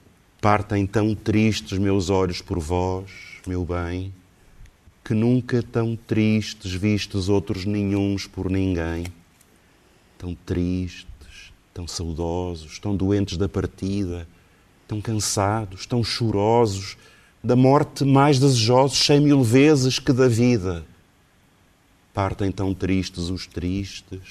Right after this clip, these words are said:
tão fora de esperar bem, que nunca tão tristes vistos outros nenhuns por ninguém."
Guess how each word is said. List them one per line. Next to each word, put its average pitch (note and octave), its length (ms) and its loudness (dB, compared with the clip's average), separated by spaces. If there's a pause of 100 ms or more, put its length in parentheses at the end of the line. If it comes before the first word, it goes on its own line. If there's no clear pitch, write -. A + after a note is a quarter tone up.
(720)
tão G2 120 -4
fora F#2 380 -4
de - 80 -8
esperar F2 420 -6
bem, F2 540 -6 (1040)
que - 140 -10
nunca G#2 500 -2
tão F#2+ 300 -4
tristes F#2 720 -2
vistos D#2+ 640 -6
outros E2+ 400 -4
nenhuns D#2+ 640 -2 (440)
por D2 220 -8
ninguém." C#2+ 680 0